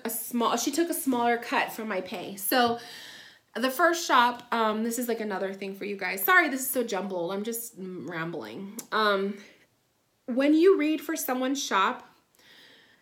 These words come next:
chances are you could set your own prices, but it depends. Sometimes the shop will have specific prices already set. So the first shop I read for,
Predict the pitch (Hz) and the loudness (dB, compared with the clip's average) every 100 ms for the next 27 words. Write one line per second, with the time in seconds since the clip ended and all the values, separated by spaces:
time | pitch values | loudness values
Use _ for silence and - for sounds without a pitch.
0 | _ _ - 320 302 311 330 269 233 233 | _ _ -2 2 4 2 0 2 4 4
1 | 233 - 214 247 262 262 233 - 226 220 | 2 -2 -2 -2 0 -2 -4 -4 -2 -2
2 | 208 196 170 185 208 247 262 247 208 202 | -4 -4 -4 -4 -4 -4 -4 -4 -4 -4
3 | 208 202 208 156 123 165 214 233 254 240 | -6 -8 -8 -8 -6 -8 -6 -2 0 0
4 | 220 202 202 196 202 202 - 202 185 - | -2 -4 -4 -4 -4 -8 -2 -2 -2 -6
5 | - 214 - 214 214 - 202 196 190 190 | -4 -4 -4 -4 -6 -6 -6 -4 -4 -4
6 | 175 175 170 170 180 - - 180 175 - | -4 -4 -4 -4 -4 -4 -8 -8 -8 -4
7 | 262 294 311 262 254 226 208 208 - 208 | -4 -2 0 0 0 -2 -2 -6 -6 -6
8 | 202 214 | -4 -6